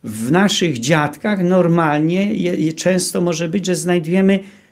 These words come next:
to, czego nie mamy u rodziców, jednocześnie mają to, co u rodziców i, jest. Pilnują tego, co, co święte u, u rodziców, a jednocześnie mają wobec nas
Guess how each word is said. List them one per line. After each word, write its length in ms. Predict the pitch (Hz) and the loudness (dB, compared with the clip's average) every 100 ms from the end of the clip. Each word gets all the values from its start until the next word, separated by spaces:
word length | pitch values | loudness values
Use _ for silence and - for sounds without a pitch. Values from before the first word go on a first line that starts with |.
| _ | _
to, 140 | - 220 | -2 0
czego 360 | 220 208 110 | 2 0 2
nie 180 | 190 - | 4 4
mamy 340 | 202 214 214 | 4 4 4
u 180 | 202 196 | 4 4
rodziców, 840 | 190 185 139 175 214 - 302 - | 6 4 4 -2 -2 0 0 2
jednocześnie 720 | 196 180 202 - 202 196 220 | 0 0 -2 0 -2 0 0
mają 420 | 165 196 220 220 208 | 4 4 6 6 4
to, 260 | - 226 | 2 2
co 240 | 220 - 233 | 4 4 4
u 120 | 208 | 6
rodziców 560 | 202 180 214 233 226 | 4 4 0 2 2
i, 320 | 196 - 160 185 | 2 0 0 4
jest. 600 | 269 233 - - - - _ _ _ _ _ _ _ _ _ _ _ _ _ _ _ _ _ _ _ _ _ _ _ _ _ _ _ _ _ | 4 4 0 -8 -12 -20 _ _ _ _ _ _ _ _ _ _ _ _ _ _ _ _ _ _ _ _ _ _ _ _ _ _ _ _ _
Pilnują 680 | - 226 277 339 220 143 - | 2 6 8 8 6 2 -4
tego, 360 | 117 110 107 | -12 -14 -14
co, 240 | - - 113 | -14 -14 -10
co 220 | - 156 | -2 -2
święte 760 | - - 175 147 110 107 127 - | -2 0 0 2 -2 -6 -16 -16
u, 140 | - 123 | -10 -8
u 260 | - 143 | -4 0
rodziców, 460 | 170 160 139 - 240 | 2 2 -2 -6 -2
a 80 | 202 | 0
jednocześnie 580 | 190 196 214 220 240 | 0 0 -2 -4 0
mają 220 | 202 208 185 | 0 2 2
wobec 460 | 208 185 202 160 | 4 4 2 2
nas 360 | 180 220 262 | 2 2 0